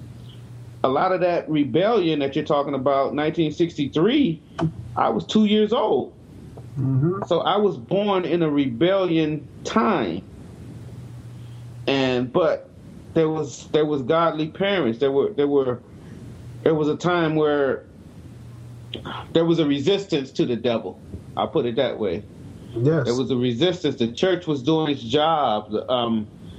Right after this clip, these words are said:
Speaker 1: there was, there was a major resistance, and, and, and we wasn't going down without a fight,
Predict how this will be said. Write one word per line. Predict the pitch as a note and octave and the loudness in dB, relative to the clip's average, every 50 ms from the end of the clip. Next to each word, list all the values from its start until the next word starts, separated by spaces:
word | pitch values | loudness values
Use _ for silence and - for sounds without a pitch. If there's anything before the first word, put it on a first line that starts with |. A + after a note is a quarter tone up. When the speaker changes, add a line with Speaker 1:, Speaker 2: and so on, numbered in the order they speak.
| - - - | -12 -6 -2
Speaker 1:
there | A2+ B2 | 0 2
was, | C3+ C#3 B2 A2+ | 2 2 2 2
there | C#3 C#3 | 2 2
was | C3+ C#3 B2+ | 2 2 0
a | B2 | 2
major | A2+ C3+ D3 D#3 D#3 D3+ C#3+ | 2 4 2 2 2 2 2
resistance, | C#3+ C#3 A#2+ C3+ E3+ F3+ E3+ D#3+ D3+ C#3+ C#3+ | 2 2 4 2 2 2 2 0 -2 0 0
and, | C3 B2 A#2+ - | 0 0 0 0
and, | - B2+ B2 B2 A#2+ A2 - | 0 0 2 0 0 -2 -2
and | A2+ A#2+ A#2+ A#2+ B2 | 0 0 2 2 4
we | C3+ D#3 | 4 4
wasn't | D#3+ D#3 E3 D#3 D3+ D3 C3 | 4 4 2 2 2 0 0
going | A#2 D#3 D#3 D3+ C#3+ | 0 0 0 2 0
down | C#3+ D#3 D#3+ D3+ D3 | 0 0 0 0 0
without | D3 C#3 C#3 C3+ B2 | 2 2 2 2 0
a | B2 | -2
fight, | - - - - - B2 - - | -2 0 0 0 2 0 -2 -6